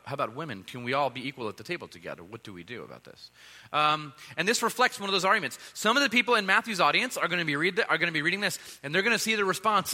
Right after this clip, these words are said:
of, of the disciples, and they're gonna say, "Send her away." And they're gonna say, like, "Yes, that's exactly what I think should happen. I don't think these people should be sitting at the table. I think they should be sent away."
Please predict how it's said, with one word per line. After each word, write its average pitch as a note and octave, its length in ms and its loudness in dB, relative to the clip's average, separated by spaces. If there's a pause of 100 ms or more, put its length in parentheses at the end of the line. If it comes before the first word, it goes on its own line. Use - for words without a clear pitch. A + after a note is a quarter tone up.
of, D#3+ 460 2 (320)
of E3 120 -2
the E3 60 -2
disciples, D#3+ 760 0 (400)
and C#3 80 -12
they're D3 80 -4
gonna C#3+ 100 -8
say, C3+ 120 -2
"Send C#3 280 -4
her D3+ 100 2
away." B2+ 280 2
And A2 80 -6
they're C3 60 -2
gonna B2 100 -2
say, A#2+ 120 -4
like, G2 140 -4
"Yes, A2+ 180 -2
that's A2 160 -10
exactly G#2+ 460 -4 (220)
what G#2 100 -10
I G2+ 80 -4
think G#2 200 -14
should G2 120 -12
happen. F2+ 340 -8 (440)
I C3 80 0
don't C#3+ 120 -2
think C3+ 140 -10
these A#2 140 -10
people A#2+ 200 -10
should A#2 120 -10
be A2 80 -10
sitting A2+ 180 -12
at G2+ 80 -12
the - 60 -20
table. G#2+ 260 -10
I E2+ 40 -12
think F#2+ 160 -16
they F#2 80 -10
should F#2+ 120 -12
be F2+ 80 -10
sent F2+ 220 -14
away." F#2 260 -8